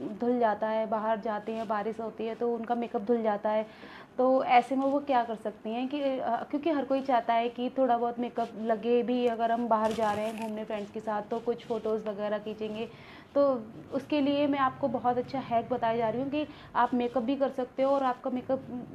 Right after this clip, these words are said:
धुलेगा भी नहीं बारिश से, और आपका मतलब बहुत minimum makeup करना है और वो आपको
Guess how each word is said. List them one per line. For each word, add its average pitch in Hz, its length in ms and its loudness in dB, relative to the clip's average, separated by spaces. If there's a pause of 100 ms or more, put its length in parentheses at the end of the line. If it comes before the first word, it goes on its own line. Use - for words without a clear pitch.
(200)
धुलेगा 254 480 6
भी 240 160 -2
नहीं 254 200 -2
बारिश 240 320 0
से, - 200 -4
और 277 260 2
आपका 247 420 0
मतलब 262 280 0
बहुत 277 220 2
minimum 277 380 4
makeup 294 400 2
करना 240 240 0
है 285 200 0 (440)
और 240 240 6
वो 240 140 0
आपको 269 500 2